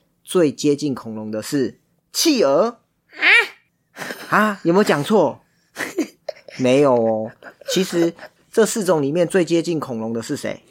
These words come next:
Speaker 1: 是
Speaker 2: 企鹅。
Speaker 1: 是企鹅。为什么？因为其实苍龙呢，它不是就是一种恐龙吗？不是哦，苍龙其实是海中的一种大蜥蜴，所以它其实是蜥蜴，它并不算是恐龙。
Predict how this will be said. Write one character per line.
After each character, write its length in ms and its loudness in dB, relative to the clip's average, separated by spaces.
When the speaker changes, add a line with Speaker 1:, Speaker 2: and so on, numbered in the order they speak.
Speaker 1:
是 180 -6
Speaker 2:
企 180 2
鹅。 80 -4
Speaker 1:
是 160 -4
企 300 -2
鹅。 300 -10
为 160 4
什 140 0
么？ 280 -2
因 140 -2
为 80 4
其 180 -2
实 140 -6
苍 380 -2
龙 200 2
呢， 180 -6
它 120 -2
不 120 -4
是 120 -6
就 140 2
是 100 2
一 60 0
种 160 2
恐 280 -4
龙 180 -2
吗？ 240 0
不 80 -6
是 300 -4
哦， 200 0
苍 260 0
龙 160 2
其 160 -8
实 120 0
是 180 -2
海 460 -6
中 320 0
的 140 2
一 100 -6
种 340 -4
大 340 0
蜥 480 -8
蜴， 200 -8
所 100 -4
以 40 4
它 140 0
其 140 -2
实 60 0
是 120 -2
蜥 240 -4
蜴， 240 -8
它 140 -2
并 220 -4
不 80 -10
算 200 -2
是 100 -8
恐 200 -12
龙。 180 -14